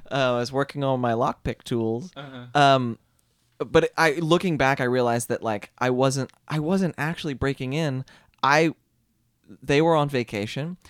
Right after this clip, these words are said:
Speaker 1: We knew where the key was because they let us use their pool.
Speaker 2: Still breaking in.
Speaker 1: And I had to go feed their fish.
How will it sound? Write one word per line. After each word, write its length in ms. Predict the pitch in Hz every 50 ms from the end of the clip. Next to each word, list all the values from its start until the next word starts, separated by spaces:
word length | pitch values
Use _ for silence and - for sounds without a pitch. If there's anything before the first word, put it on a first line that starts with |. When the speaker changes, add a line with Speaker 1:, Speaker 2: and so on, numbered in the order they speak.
| _ _
Speaker 1:
We 120 | - 131
knew 200 | 127 131 147 165
where 180 | 175 170 147 131
the 80 | 123 131
key 280 | - - 196 196 208 196
was 480 | 147 120 110 104 104 107 117 127 - - _ _ _
because 400 | - 139 - 160 147 127 - - _
they 180 | - 156 139 135
let 160 | 135 143 139
us 160 | 135 123 -
use 160 | 151 156 147 143
their 160 | - 139 123
pool. 580 | - - 208 240 254 185 120 107 107 113 127 - _ _ -
Speaker 2:
Still 240 | - - - 113 110
breaking 320 | - 113 117 - - 127 123
in. 140 | 98 - 127 _ _ _ _ _ _ _ _ _ _ - - - _ _ _ _ _ -
Speaker 1:
And 240 | 269 285 285 269
I 80 | 262 240
had 180 | 220 247 262 233
to 60 | 247
go 140 | 247 240 220
feed 200 | - 262 233 214
their 140 | 220 196
fish. 600 | - - - 311 285 254 156 110 - - - -